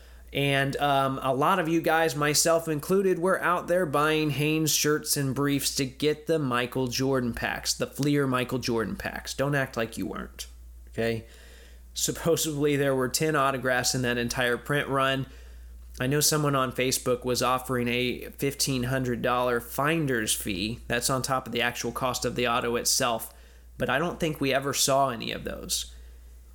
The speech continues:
And yes, those cards were comically bad, and, and this is gonna sound weird to some of you, but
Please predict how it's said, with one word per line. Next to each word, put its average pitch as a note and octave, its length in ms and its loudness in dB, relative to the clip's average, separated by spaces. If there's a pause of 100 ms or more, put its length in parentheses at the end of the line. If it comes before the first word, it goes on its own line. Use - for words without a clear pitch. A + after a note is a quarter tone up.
(240)
And B2+ 340 0
yes, D#3+ 400 2
those D#3+ 240 4
cards D3 400 0
were C#3 140 0
comically C#3 580 0
bad, B2 400 0
and, B2+ 240 -2
and B2+ 280 -2
this C#3+ 200 2
is D3 80 0
gonna C#3+ 240 -2
sound C3+ 400 2
weird C#3+ 280 2
to B2+ 80 0
some C3+ 260 2
of B2+ 120 -2
you, C3+ 140 0
but C3 300 -2